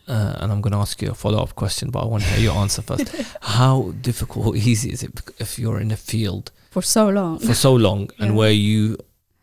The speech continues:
Speaker 1: you're an expert in,
Speaker 2: Yeah,
Speaker 1: you've,
Speaker 2: I
Speaker 1: you've done, you've done a good job in it, and you
Speaker 2: Yeah.
Speaker 1: probably can continue doing what you're doing at a different uh, with a different platform.
Speaker 2: Yeah.
Speaker 1: Yet you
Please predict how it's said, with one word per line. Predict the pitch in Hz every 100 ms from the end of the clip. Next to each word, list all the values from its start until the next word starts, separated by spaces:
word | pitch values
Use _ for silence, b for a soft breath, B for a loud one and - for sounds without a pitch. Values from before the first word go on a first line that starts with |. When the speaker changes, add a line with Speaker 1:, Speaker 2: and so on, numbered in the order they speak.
| B B B B B B B B B
Speaker 1:
you're | 120 113
an | 107
expert | 104 - - 87 -
in, | 110 151 _ _ _ _
Speaker 2:
Yeah, | 320 381
Speaker 1:
you've, | 107 98
Speaker 2:
I |
Speaker 1:
you've | 92 113 110 98
done, | 110 98 95
you've | 98
done | 104 98
a |
good | - 98
job | - 107 104
in | 101
it, | 104
and | - 110 101
you | 127
Speaker 2:
Yeah. | 185
Speaker 1:
probably | 117 98 98
can | - 104 101 - -
continue | 110 - 110 104
doing | 104 101 95
what | 95
you're | 110
doing | 104 104 101 98
at | 95 -
a |
different | - - 107 - - b b b b b _ -
uh, | 90 65 58 - - -
with | - 98 107
a |
different | 107 113 - -
platform. | - 98 - 110 107 170 -
Speaker 2:
Yeah. | 185 165 170 - _
Speaker 1:
Yet | 120 123 127 - _ _ -
you | 120 113 107